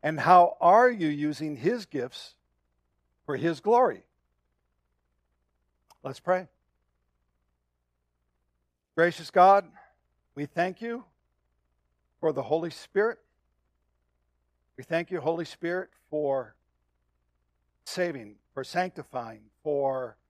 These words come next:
equipping us, and for the saving, for, for the conviction of sin so that we do turn to Christ.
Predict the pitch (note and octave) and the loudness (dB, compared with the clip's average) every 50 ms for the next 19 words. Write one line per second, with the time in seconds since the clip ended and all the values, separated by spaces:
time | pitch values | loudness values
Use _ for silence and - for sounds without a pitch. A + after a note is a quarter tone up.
0 | _ _ _ _ _ _ _ _ _ _ _ _ _ D#3 C#3 - - - - G3+ | _ _ _ _ _ _ _ _ _ _ _ _ _ -14 -12 -12 -18 -8 4 4
1 | A#3 B3+ - G3 D#3 B2+ G2+ F#2 - - - - - - - - _ _ _ _ | 4 4 4 -4 -10 -12 -12 -16 -20 -20 -20 -20 -20 -20 -20 -20 _ _ _ _
2 | _ _ _ _ _ _ _ _ _ _ _ _ _ _ _ _ _ _ _ _ | _ _ _ _ _ _ _ _ _ _ _ _ _ _ _ _ _ _ _ _
3 | _ _ _ _ _ _ _ _ _ _ _ _ _ _ _ _ _ C3+ B2+ - | _ _ _ _ _ _ _ _ _ _ _ _ _ _ _ _ _ -18 -10 -6
4 | D#3+ D#3 C#3+ C#3 - - F3+ F#3 F#3 E3+ E3+ D#3+ D3+ C3+ - - D3 C#3 C#3+ - | -6 -6 -6 -6 -6 -4 -4 -4 -4 -4 -6 -10 -10 -12 -8 -6 -6 -6 -6 -8
5 | _ _ _ D#3+ D#3+ D3 B2 C3+ - - C3+ B2 A2 E3 D#3+ - - C#3 B2+ A#2+ | _ _ _ -6 -6 -4 -6 -10 -10 -10 -12 -8 -8 -10 -10 -10 -14 -14 -14 -14
6 | - - - D#3+ D3+ C3+ C3 - - C#3 C3+ C3 C3 C3 B2 B2 C3 B2 B2 - | -16 -12 -10 -10 -10 -10 -12 -14 -12 -12 -6 -6 -6 -6 -6 -10 -14 -14 -16 -14
7 | _ F3+ F#3 - - - C3 A#2+ G#2+ - - _ - G#2+ G2 F#2 - - _ | _ -10 -10 -10 -12 -16 -16 -16 -16 -20 -20 _ -12 -12 -12 -12 -16 -20 _